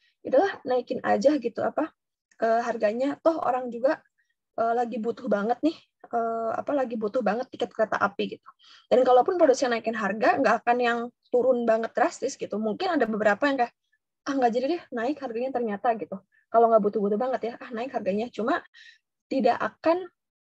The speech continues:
eh, sebanyak itu gitu. Tidak akan sebanyak itu berkurangnya gitu. Gimana?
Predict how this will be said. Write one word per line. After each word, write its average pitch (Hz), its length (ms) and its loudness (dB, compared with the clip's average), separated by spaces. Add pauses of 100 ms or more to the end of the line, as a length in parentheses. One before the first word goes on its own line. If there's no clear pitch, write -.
(120)
eh, 233 160 4
sebanyak 247 480 4
itu 285 160 2
gitu. 196 320 -4
Tidak 202 260 2
akan 294 220 0
sebanyak 226 320 0
itu - 160 -4
berkurangnya 202 920 -4
gitu. - 220 -18 (960)
Gimana? 190 260 -2